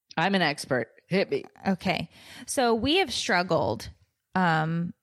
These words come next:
Speaker 2: I think, I think a lot of parents feel the way I do about this, and I don't know why it, it, it, it is, but I get really upset every time I have to take my kids to the dentist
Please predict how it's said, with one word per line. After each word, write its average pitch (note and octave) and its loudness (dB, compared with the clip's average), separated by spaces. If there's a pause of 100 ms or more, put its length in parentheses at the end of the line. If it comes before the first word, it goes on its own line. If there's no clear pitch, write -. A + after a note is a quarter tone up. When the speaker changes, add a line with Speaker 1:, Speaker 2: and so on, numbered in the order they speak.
Speaker 2:
I F#3+ 0
think, A3+ 0 (180)
I F#3 2
think B3 0
a B3+ 2
lot E3 2
of E3 -6
parents D3+ -4
feel E3 2
the E3 0
way D#3+ 2
I D#3 2
do D#3 0
about - -2
this, D3+ -2
and - -2
I E3+ 0
don't G#3+ 0
know F3+ 4
why D3+ 0
it, - 0
it, - 0
it, D#3+ 0
it F3 2
is, D3+ -2
but - -2 (720)
I G3 2
get A3+ 0
really F#3 4
upset F3 0
every E3+ 0
time E3 0
I - 0
have D#3 -4
to - -8
take E3 -2
my D#3 0
kids D3+ -4
to F3 -2
the E3 0
dentist - -4